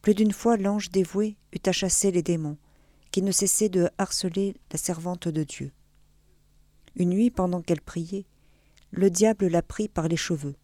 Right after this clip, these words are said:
et la portant sur la terrasse de la maison, la suspendit au-dessus de la rue. Mais Dieu la remit en sûreté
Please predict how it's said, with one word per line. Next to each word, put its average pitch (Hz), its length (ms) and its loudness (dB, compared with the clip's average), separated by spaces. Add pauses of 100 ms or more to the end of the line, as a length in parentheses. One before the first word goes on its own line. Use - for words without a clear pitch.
(1200)
et 151 80 0
la 156 100 4
portant 185 380 -4
sur 151 160 -4
la 160 100 2
terrasse 175 380 -2
de 165 80 2
la 151 120 0
maison, 156 380 -2 (480)
la 170 140 2
suspendit 214 560 0
au-dessus 180 420 0
de 175 80 0
la 156 140 2
rue. 143 260 -8 (960)
Mais 175 120 2
Dieu 208 180 4
la 180 120 4
remit 185 280 0
en 160 80 0
sûreté - 560 -4